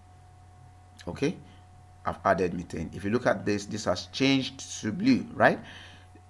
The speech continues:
Because this component list has a minimum of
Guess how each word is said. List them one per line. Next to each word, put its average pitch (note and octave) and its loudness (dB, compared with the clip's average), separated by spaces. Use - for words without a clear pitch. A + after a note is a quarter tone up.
Because F#2+ 2
this A#2 0
component G#2+ 0
list G2 -2
has F#2 4
a F2+ -2
minimum G2+ 0
of F2 -8